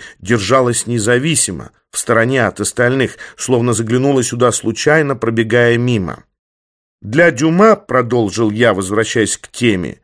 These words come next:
«во всяком случае в первой части цикла романов о мушкетёрах, Ришелье становится тем героем, без которого не обходится ни одно романтическое или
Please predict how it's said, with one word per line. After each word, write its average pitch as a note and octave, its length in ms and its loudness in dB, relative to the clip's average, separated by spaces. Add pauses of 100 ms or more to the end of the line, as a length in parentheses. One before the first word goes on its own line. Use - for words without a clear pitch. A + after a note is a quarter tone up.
(380)
«во B2+ 160 4
всяком E3+ 380 0
случае D#3 380 0
в B2 100 -6
первой B2 340 2
части A#2 380 -2
цикла A2 440 -2
романов G#2 480 0
о A2+ 60 0
мушкетёрах, A2 840 -4 (360)
Ришелье C#3+ 600 2
становится D#3+ 580 0
тем C3 340 0
героем, C#3 540 4
без A2+ 140 -6
которого D3 380 -2
не C#3 100 0
обходится C#3+ 580 -2
ни D3 160 2
одно D#3+ 460 2
романтическое C3+ 960 -2 (180)
или D#3 300 2